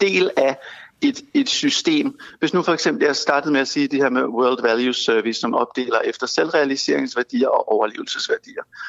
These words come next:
Man kan jo godt, hvis man lige træder ud af sin egen homoseksualitet i to sekunder, kan man jo godt forestille sig, at der,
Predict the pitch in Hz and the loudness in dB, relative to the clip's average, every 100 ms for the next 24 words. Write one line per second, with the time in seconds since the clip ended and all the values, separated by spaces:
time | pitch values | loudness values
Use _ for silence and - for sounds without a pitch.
0 | - - - 147 139 147 131 156 180 160 | -12 -8 -2 0 2 0 2 0 0 -2
1 | 156 151 170 170 - 143 151 165 160 139 | -2 0 -2 0 2 2 4 2 0 0
2 | 120 135 139 147 151 131 - 117 - 123 | 0 0 0 0 0 -2 -2 -4 -4 -10
3 | - - 147 143 - - - 135 123 120 | -6 -4 -2 -2 -2 -4 -2 -2 0 2
4 | 139 151 - 156 170 - 131 120 107 - | 0 0 0 0 2 0 0 -2 -6 -10
5 | - - - - 135 - - _ - | -18 -18 -8 -2 -2 -4 -16 _ -2